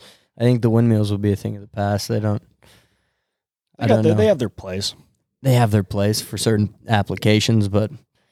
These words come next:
Speaker 2: I th-, I, so right now, I think they've got solar panels at the maximum
Speaker 1: Looking it up.
Speaker 2: is seventeen percent efficient. So, sorry,
Speaker 1: Seventeen?
Speaker 2: twenty-seven percent efficiency.
Speaker 1: Okay, twenty-seven.
Speaker 2: Which is pretty impressive.
Speaker 1: That is impressive.
Speaker 2: That's
Speaker 1: It's
Speaker 2: a
Speaker 1: a
Speaker 2: lot better than fourteen last
Speaker 1: Right.
Speaker 2: five years ago.
Speaker 1: Yeah,
Speaker 2: It was
Speaker 1: exactly.
Speaker 2: probably
Speaker 1: That's a
Speaker 2: seven years ago last.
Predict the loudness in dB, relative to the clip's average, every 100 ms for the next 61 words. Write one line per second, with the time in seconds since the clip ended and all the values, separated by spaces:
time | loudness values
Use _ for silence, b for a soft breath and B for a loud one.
0 | _ _ -8 -8 -8 0 0 0 -4 -8
1 | -2 2 2 0 -2 -2 0 2 4 2
2 | 0 -4 -4 -10 -6 -4 0 2 2 0
3 | 0 0 0 0 -2 -4 -2 2 2 0
4 | 0 0 2 0 0 -4 b b b b
5 | b _ _ _ _ _ -14 -4 0 2
6 | 2 0 _ _ -6 -4 0 0 2 2
7 | 0 0 -2 -2 -4 -4 -8 -10 -14 -14
8 | -16 -8 0 2 2 2 2 2 4 2
9 | 0 -6 -8 -10 -10 -10 -12 -14 -10 -2
10 | 0 0 -2 -2 -2 -2 -2 0 -2 -4
11 | -6 0 0 2 -2 -4 -4 -2 2 2
12 | 2 2 0 0 -2 2 2 2 2 -2
13 | -2 -4 -2 -4 -2 -4 -2 0 2 4
14 | 4 2 -2 -6 -6 -8 -4 0 0 2
15 | 2 2 2 0 2 2 2 0 -2 -2
16 | 0 -2 -4 -6 -4 -4 -2 -2 -2